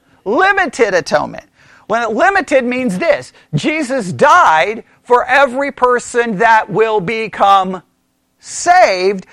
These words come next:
because the atonement actually did what? Actually atone.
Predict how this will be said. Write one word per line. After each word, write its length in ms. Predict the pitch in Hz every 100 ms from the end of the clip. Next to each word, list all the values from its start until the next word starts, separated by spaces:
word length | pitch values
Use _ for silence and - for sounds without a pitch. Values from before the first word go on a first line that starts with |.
| _
because 400 | 202 214 247 214
the 140 | 180 240
atonement 580 | 233 - 262 269 269 -
actually 480 | 220 240 - 254 240
did 260 | 254 247
what? 300 | 180 143 - - _ _ _ _ _ _ _ _ _ _ _ _ _
Actually 500 | 214 247 - 247 247
atone. 520 | 240 - 262 190 92